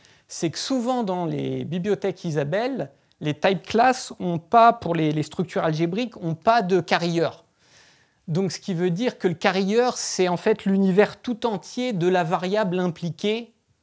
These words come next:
Si la variable de type, disons, c'est prima, on va trouver l'univers de type prima, prima set,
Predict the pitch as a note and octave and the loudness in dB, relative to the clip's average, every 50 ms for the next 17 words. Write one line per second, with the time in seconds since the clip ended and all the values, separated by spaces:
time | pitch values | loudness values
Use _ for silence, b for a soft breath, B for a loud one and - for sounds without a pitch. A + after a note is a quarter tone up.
0 | _ _ _ _ _ _ _ _ _ - - - C#3+ C#3 B2+ D3 C#3 D#3 D3 D#3 | _ _ _ _ _ _ _ _ _ -14 -4 -2 0 0 2 2 0 0 0 0
1 | C#3+ C#3 C3+ C#3 C3+ - - - E3 D3+ - - - D3+ C#3 B2+ D3 C#3+ - - | 0 -2 -2 -4 -4 -4 -4 -6 -6 -6 -8 -10 -8 -8 -6 -6 -6 -6 -6 -8
2 | C3 - - - - D3 D3 E3+ F#3+ G#3 A#3 A#3+ b b b b b b b b | -10 -10 -6 -4 -4 -2 0 2 2 0 0 -4 b b b b b b b b
3 | - D3+ C3 D3+ D3+ D3 - - E3+ E3 E3 D#3+ F3 F#3 F3 E3+ D#3+ D3+ F3 G3 | -10 -4 0 0 0 0 0 0 0 2 2 2 2 2 2 2 2 2 2 2
4 | F#3+ E3 E3 D3+ C#3+ - - E3 C3 - - - - D3+ C#3+ D#3 F3 G3+ A3+ - | 0 0 0 -2 -4 -2 -4 -6 -6 -6 -6 -4 -4 -2 0 0 -2 -2 -4 -10
5 | _ _ _ _ _ _ _ _ _ - - C#3+ C3+ C3+ B2+ - F3 F#3 F#3+ - | _ _ _ _ _ _ _ _ _ -8 -6 -6 -6 -6 -6 -4 -4 -4 -4 -6
6 | - - - - | -14 -20 -20 -20